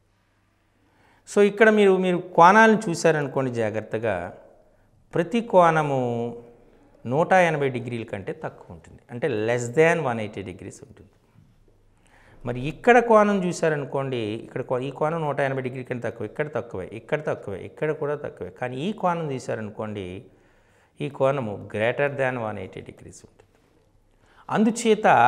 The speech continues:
ఈ బహుభుజి మనకు ఒక దగ్గర ఓపెన్ అయ్యేటట్టుగా ఉంటుంది. అర్థమైందా? కాబట్టి కుంభాకార బహుభుజిని, ఏదైనా ఒక బహుభుజిలో అన్ని కోణాల విలువలు నూట ఎనభై డిగ్రీల కంటే తక్కువ ఉంటే దాన్ని కుంభాకార బహుభుజి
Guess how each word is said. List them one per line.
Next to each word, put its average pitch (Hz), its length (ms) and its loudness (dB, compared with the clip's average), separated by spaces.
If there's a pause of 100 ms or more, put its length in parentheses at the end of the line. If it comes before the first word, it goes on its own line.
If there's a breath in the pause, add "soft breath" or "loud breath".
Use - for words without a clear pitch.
(260)
ఈ 202 40 2 (140)
బహుభుజి 165 500 -2 (580 loud breath)
మనకు 139 280 -4
ఒక - 80 -6 (100)
దగ్గర 139 220 0 (580)
ఓపెన్ 220 320 0
అయ్యేటట్టుగా 113 560 -8
ఉంటుంది. - 240 -20 (1600)
అర్థమైందా? 120 380 -10 (160)
కాబట్టి 139 320 -4
కుంభాకార 202 480 4 (100)
బహుభుజిని, 131 520 -8 (360)
ఏదైనా 208 400 0
ఒక 156 160 -8
బహుభుజిలో 143 480 -4 (240)
అన్ని 190 260 -2 (120)
కోణాల 147 400 -2 (120)
విలువలు 156 400 -2 (640 loud breath)
నూట 156 180 0 (220)
ఎనభై 165 280 -2
డిగ్రీల 151 380 -6
కంటే 147 240 -6 (160)
తక్కువ 180 420 -2
ఉంటే 101 220 -6 (220)
దాన్ని 110 180 -6 (100)
కుంభాకార 139 600 -2 (120)
బహుభుజి 95 340 -12